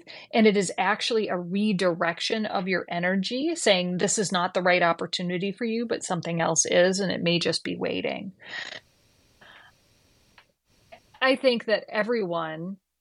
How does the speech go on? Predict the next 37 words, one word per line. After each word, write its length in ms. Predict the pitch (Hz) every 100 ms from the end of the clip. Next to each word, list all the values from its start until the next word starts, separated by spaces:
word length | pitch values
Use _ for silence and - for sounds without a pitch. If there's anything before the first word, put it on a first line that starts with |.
| _ _ _ _ -
as 220 | - 196
they 120 | 196
continue 480 | 190 202 175 208 190
in 120 | 185
their 180 | 185 180
careers, 720 | - 190 202 208 196 202 190
needs 480 | - 202 208 196 -
to 340 | - 214 196 196
make 220 | 208 202 -
sure 260 | 226 202
that 200 | 196 - - _
they 120 | 226
continue 440 | 220 247 220 247 247
to 100 | 240
prepare 440 | 233 220 220 226
themselves 460 | 226 185 - 180 175
for 300 | - 196 185 - - _
what 300 | - 208 233
we 120 | 226
know 300 | 214 226 254
is 100 | 226
going 260 | 180 180 175
to 60 | 170
be 180 | 175
an 80 | 175
uncertain 720 | 175 190 190 180 - 196 185
future, 520 | 165 202 202 - 180
because 680 | 175 170 185 190 190 185 175 - - - _ _ _ _
none 400 | 208 202 220 240
of 140 | 208
us 300 | 175 165 -
could 260 | - 208 180
predict 540 | - 175 202 - - -
what's 180 | 190
going 300 | - 185 180
to 60 | 180
happen 680 | 175 247 359 202 180 175